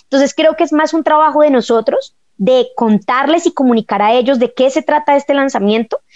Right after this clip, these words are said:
y empezar a educar un poquito a ese, a ese consumidor y quitar esas barreras que tienen de pronto de los productos ecológicos. A mí me pasaba,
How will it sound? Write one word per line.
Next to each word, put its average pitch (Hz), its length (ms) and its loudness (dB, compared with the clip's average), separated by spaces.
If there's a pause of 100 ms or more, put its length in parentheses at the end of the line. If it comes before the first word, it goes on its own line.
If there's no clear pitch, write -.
(160)
y 262 140 4
empezar 269 560 0
a 233 60 4
educar 277 320 0
un 226 80 0
poquito 254 340 -2
a 277 40 2
ese, 294 280 2
a 262 60 0
ese 269 140 -2
consumidor 240 720 0
y 254 100 -2
quitar 214 340 -4
esas 233 240 0
barreras 208 540 0 (380)
que 240 140 -4
tienen 214 300 0
de 226 100 0
pronto 202 320 -2
de 208 80 2
los 220 140 0
productos 196 400 -2
ecológicos. 277 560 -2
A 240 80 -2
mí 285 100 2
me 320 80 2
pasaba, 285 420 -2